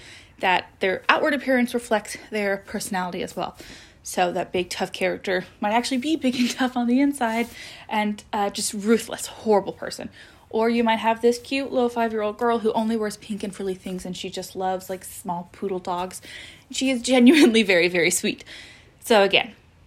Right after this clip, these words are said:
the outside does not necessarily have to match the inside, but it is nice to have the outside to go off of first.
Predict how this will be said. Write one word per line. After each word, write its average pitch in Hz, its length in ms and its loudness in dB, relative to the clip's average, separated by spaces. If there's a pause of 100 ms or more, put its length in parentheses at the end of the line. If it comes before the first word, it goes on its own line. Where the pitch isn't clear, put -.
(120)
the 214 260 -2
outside 294 420 2
does 240 140 0
not 233 140 -2
necessarily 208 400 -4
have 190 180 -6
to 196 80 -6
match 185 260 -2
the 208 100 -8
inside, 233 580 2
but 233 240 4
it 233 100 2
is 202 160 -2
nice 190 380 -6
to 262 140 -2
have 202 340 -4
the 185 180 -8
outside 190 380 -4
to 190 100 -8
go 185 120 -4
off 175 220 -6
of 185 80 -14
first. - 540 -6